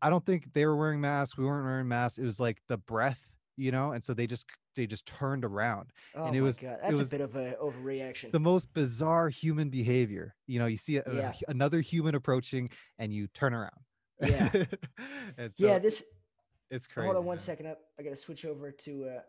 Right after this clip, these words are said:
Speaker 2: my webcam here real quick. My D S L R that I have. I still, that's one thing I still gotta work on is
Speaker 1: Oh,
Speaker 2: the
Speaker 1: dude,
Speaker 2: battery
Speaker 1: yes.
Speaker 2: life on it.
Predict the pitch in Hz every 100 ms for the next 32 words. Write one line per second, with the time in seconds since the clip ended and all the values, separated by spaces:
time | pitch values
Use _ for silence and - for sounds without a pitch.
0 | _ _ _ _ 143 143 127 123 - _
1 | _ _ _ - 139 131 - 151 131 113
2 | 135 131 131 123 139 131 - _ _ _
3 | _ _ 143 135 123 - 151 147 - 143
4 | 139 135 131 131 135 131 117 - 208 180
5 | 202 196 175 156 147 139 - 143 135 143
6 | 135 131 131 143 127 127 160 131 107 170
7 | 160 143 139 127 131 117